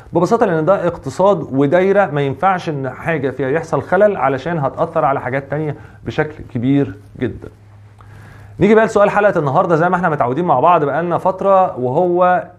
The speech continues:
إيه تأثير المعدلات الفايدة على سعر العملة؟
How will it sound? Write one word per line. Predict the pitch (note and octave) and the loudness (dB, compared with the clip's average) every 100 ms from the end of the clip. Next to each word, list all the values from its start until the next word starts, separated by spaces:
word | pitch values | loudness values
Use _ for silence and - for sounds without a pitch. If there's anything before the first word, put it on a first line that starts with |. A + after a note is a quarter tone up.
| - - | -20 -6
إيه | D#3 F3+ F3+ D3 - - - | -4 -2 -2 -6 -10 -20 -8
تأثير | B2+ G#2 D3 D3 A2 - - - - | -6 -6 -2 -2 -2 -6 -18 -16 -6
المعدلات | A2 G#2+ G#2+ A2 G#2+ C3 C3+ - | -6 -4 -4 -4 -2 0 0 -2
الفايدة | A2 G#2 F3+ F3 F#3+ - - - | -8 -2 -2 2 0 -2 -16 -4
على | C3 D#3+ D#3+ - | 0 2 0 -2
سعر | - D#3 D3 D3 A#2+ | 0 2 2 0 -4
العملة؟ | B2 G2+ G#2+ G#2 | -6 -6 -8 -12